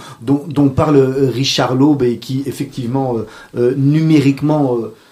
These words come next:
seront de, de plus en plus, euh, nombreux, est-ce que c'est quelque chose qui vous fait peur ou finalement vous avez plus peur des,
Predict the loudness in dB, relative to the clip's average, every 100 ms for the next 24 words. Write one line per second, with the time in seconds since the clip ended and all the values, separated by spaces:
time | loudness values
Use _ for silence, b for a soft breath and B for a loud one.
0 | b -6 0 2 2 2 2 4 4 2
1 | -2 0 2 2 2 0 4 6 6 4
2 | 2 2 4 4 4 2 2 2 2 0
3 | 0 0 0 2 4 2 2 -4 -4 -2
4 | 2 4 4 4 4 2 2 0 0 2
5 | 4 4 4 4 4